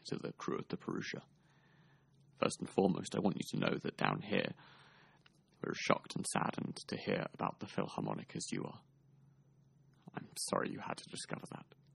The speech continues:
We've been hoping the radio silence was just an error on our part, but we've let their families know. We're not gonna release a public statement just yet.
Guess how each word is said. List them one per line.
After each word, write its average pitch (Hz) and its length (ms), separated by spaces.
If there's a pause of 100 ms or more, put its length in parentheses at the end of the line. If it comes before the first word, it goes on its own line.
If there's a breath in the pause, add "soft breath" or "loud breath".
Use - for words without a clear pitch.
(960 soft breath)
We've 92 100
been 95 100
hoping 92 360
the - 60
radio - 360
silence - 540
was - 100
just - 260
an - 120
error - 320
on - 160
our - 160
part, - 420
but - 220 (1200 soft breath)
we've - 140
let - 160
their - 140
families - 460
know. - 220 (1700)
We're 101 80
not - 120
gonna - 200
release 50 320
a - 60 (240)
public - 320
statement - 500
just - 280
yet. - 260